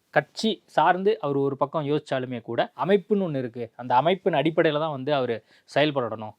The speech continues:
ஏதோ ஒரு செயல் திட்டம் இருக்கும் போல இருக்கே அவருக்கு அப்படின்னு கூட ஒரு சந்தேக பார்வையோட அவரு வந்து நேத்து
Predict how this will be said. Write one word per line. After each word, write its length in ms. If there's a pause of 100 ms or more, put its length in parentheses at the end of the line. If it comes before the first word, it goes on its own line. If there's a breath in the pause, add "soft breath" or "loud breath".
(120)
ஏதோ 220
ஒரு 160
செயல் 260
திட்டம் 240
இருக்கும் 220
போல 200
இருக்கே 160
அவருக்கு 380 (320)
அப்படின்னு 300
கூட 180
ஒரு 180
சந்தேக 420
பார்வையோட 360
அவரு 340
வந்து 340
நேத்து 340